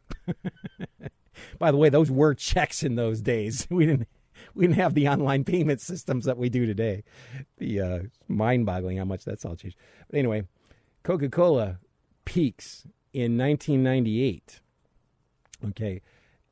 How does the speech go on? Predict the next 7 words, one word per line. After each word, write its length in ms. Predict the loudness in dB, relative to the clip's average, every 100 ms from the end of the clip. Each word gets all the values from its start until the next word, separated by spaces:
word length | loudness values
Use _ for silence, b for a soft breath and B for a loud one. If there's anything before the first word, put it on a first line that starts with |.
| _ _ -2
It 220 | -2 -2
still 380 | -8 0 2 2
touched 640 | 0 2 2 0 -14 -10
the 100 | -6
price 640 | -6 0 0 0 -4 -14 -18 _ _ _ _ -12
this 500 | -4 0 0 -2 -6
year 500 | 0 2 2 0